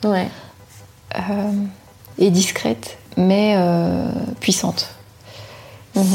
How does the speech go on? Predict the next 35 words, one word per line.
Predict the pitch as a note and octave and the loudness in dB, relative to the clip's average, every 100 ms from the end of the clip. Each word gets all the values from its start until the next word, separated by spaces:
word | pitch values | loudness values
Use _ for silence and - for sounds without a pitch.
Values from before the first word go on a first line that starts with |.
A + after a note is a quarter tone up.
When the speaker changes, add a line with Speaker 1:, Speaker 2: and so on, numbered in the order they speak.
| F#3 | 4
Speaker 2:
C'est | F#3+ | 4
une, | F3 F3 E3+ | 4 6 6
euh, | E3+ E3+ E3 E3+ F3+ F3+ | 4 4 2 2 2 0
femme | - G#3 G#3 F#3+ F3+ F3 | 0 2 4 4 2 -2
qui | - F3+ E3+ | -2 2 2
porte | - G3+ G#3 - - - | 0 -4 -4 -10 -12 -6
des | F3 F3 F3 E3+ E3 E3 E3 | -2 2 4 4 4 2 0
tailleurs, | F3+ F3+ F#3+ G3 F#3+ | 0 2 4 2 0
euh, | D#3+ - A#3 A3+ - - - - - | 0 -2 -4 -8 -10 -20 -20 -18 -4
impecs, | G3+ - G#3 A#3 - - - - - | -4 0 0 0 -2 -12 -14 -20 -4
Speaker 1:
Mhm. | G3 | 0
Speaker 2:
avec | F#3 F3+ E3+ | 2 2 2
des | F3+ F3+ F3+ F3+ F#3 | 4 4 4 2 2
talons | - F3+ F#3 | 0 2 4
hauts, | G3 A3+ C#4 - - | 4 2 0 -8 -12
qui | - | 0
a | F#3 F3 E3+ E3+ | 2 4 4 4
une | F#3 F#3 | 2 0
coupe | - - | 0 0
à | |
la | G3+ | 2
garçonne, | F3+ F3 - G3 A#3 A3+ F3+ - | 4 2 0 2 4 4 2 -4
qui | - - | -8 0
a | F3+ | 2
un, | E3+ D#3+ D3 - - - - - | 4 4 2 -2 -6 -14 -20 -6
un | F3 E3 E3+ | 0 2 2
charisme | - F3+ G3+ A3+ F3+ | 2 4 4 2 0
qui | - | 0
fait | G#3+ | 0
qu'elle | G#3+ E3 | 2 0
intimide | E3 G3 F#3+ F#3+ | 2 2 2 0
tout | - | 2
le | F#3 | 4
monde. | F3+ F3+ G3 | 4 2 0
Speaker 1:
Mhm. | G3+ G3 F#3+ | 0 -2 -4